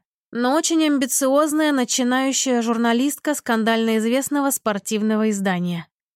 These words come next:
И она терпеть не может скорость гонщиков и красивых парней,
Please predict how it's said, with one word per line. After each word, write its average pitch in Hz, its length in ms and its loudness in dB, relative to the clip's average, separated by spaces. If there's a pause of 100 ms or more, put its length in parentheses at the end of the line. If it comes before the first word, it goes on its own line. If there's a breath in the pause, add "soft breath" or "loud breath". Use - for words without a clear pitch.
(480)
И 208 140 -8
она 226 260 0
терпеть 254 540 -2
не 196 80 0
может 190 300 -2
скорость 247 580 -2
гонщиков 240 720 -2
и 294 100 -14
красивых 208 560 -4
парней, 180 480 -4